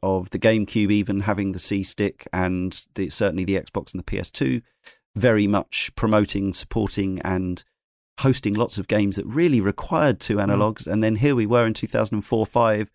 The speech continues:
Speaker 1: with a machine that only had the one.
Speaker 2: Yep.
Speaker 1: And it was definitely an issue with certain kinds of games and actually controlling them and, um, you know, the cameras and, and, and things like that in first-person shooters and stuff were, were a real issue.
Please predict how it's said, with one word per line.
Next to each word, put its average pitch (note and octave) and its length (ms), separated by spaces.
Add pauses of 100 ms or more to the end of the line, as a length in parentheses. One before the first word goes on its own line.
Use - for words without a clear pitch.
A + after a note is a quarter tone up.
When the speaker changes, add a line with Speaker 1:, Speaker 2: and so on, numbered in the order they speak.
(220)
Speaker 1:
with A2+ 200
a A2 40
machine A#2 380
that A2 180
only A#2 440
had A2+ 340
the A#2+ 140
one. A#2 580
Speaker 2:
Yep. E3 220 (340)
Speaker 1:
And G2+ 180
it G#2+ 120 (180)
was G#2+ 220
definitely A2+ 680
an G2+ 80
issue G2+ 300
with F#2 120
certain F#2+ 360
kinds G2+ 280
of - 60
games F#2+ 480 (100)
and F#2+ 80
actually F#2+ 540
controlling G2+ 520
them F#2+ 280 (720)
and, F#2 580 (120)
um, F2 920
you G2+ 120
know, F2 180
the - 160
cameras F#2+ 480
and, F2+ 260
and, F#2+ 380
and F2+ 240
things F#2+ 220
like D#2+ 120
that F#2 160
in F#2 80
first-person F#2 480
shooters F2 280
and F2+ 100
stuff - 260
were, G2 320
were G#2 180
a G#2 40
real A2+ 200
issue. C#3+ 260